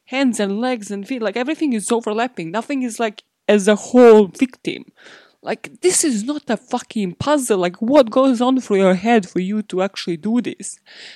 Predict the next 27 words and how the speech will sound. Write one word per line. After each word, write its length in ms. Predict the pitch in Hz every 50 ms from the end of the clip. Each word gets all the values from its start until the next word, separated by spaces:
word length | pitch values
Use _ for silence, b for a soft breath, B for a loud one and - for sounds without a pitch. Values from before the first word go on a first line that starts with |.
| B B
That's 160 | 302 330 -
the 80 | 302 285
part 240 | - 302 302 285 247
I 100 | 226 214
find 320 | - - 269 254 226 190
so 440 | - - - - - 285 277 269 240
disturbing. 720 | 180 190 170 - - - - 254 269 262 202 175 - - -
Like, 160 | - - _ B B B B B B B B
I 100 | - 254
have 200 | 254 320 349 359
a 120 | 320 277 240 -
freaking 460 | - 302 294 - - 277 233 196 180
problem 560 | - - 262 277 262 - 220 196 196 190 190 -
with, 200 | - 175 190 196
like, 200 | 190 196 202 196 -
people 320 | 247 247 247 - 233 214
spreading 480 | - - - 226 226 208 220 190 190 175
the 240 | 185 180 170 - -
ashes 420 | - 208 220 208 - - 165 - -
of 100 | - -
their 100 | - -
loved 260 | - 90 - - -
ones. 280 | - - - - - B B B B B B
Because 180 | - 240 262 254
I'm 100 | 262 262
like, 160 | 254 233 -
"Why?" 480 | 233 240 262 285 302 320 226 143 151